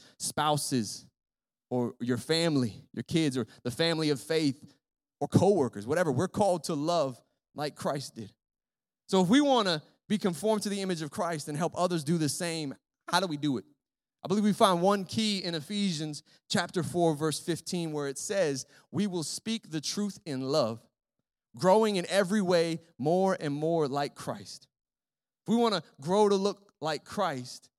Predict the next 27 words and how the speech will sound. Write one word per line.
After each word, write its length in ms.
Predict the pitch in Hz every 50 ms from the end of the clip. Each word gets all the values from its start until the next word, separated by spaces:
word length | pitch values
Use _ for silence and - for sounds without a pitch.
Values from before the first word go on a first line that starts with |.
| _ _ _ _ _ _ _ _ _ _ _ _ _
phase 200 | - 214 262 202
one 260 | 160 190 226 240 233
is 100 | 190 156
get 180 | 139 160 214 151
rooted 340 | 135 170 220 240 220 220 190
around 300 | 196 180 185 175 170 156
people 420 | 214 208 196 - 170 147 139 135 - _ _ _ _ _
who 120 | - 185 180
are 200 | 160 160 - - _ _ _ _
following 380 | - - 196 202 202 190 180 165
Christ 400 | 147 196 180 165 160 - - - _ _
like 220 | _ - 147 139 127
you 160 | 180 180 143
are, 180 | 117 87 - - - _ _ _ _ _
who 120 | - 190 190
are, 200 | 180 165 151 143 - _ _ _ _ _ -
uh, 100 | 156 131
seeking 380 | 147 - - 240 220 196 214
to 60 | 185
be 140 | 165 196 220
like 220 | 214 196 175 151 -
Christ 300 | - 180 156 156 135 151
like 160 | 151 156 156
you 100 | 185 175
are, 80 | 143
who 100 | 123 143
speak 440 | 139 - - - 214 220 202 208 _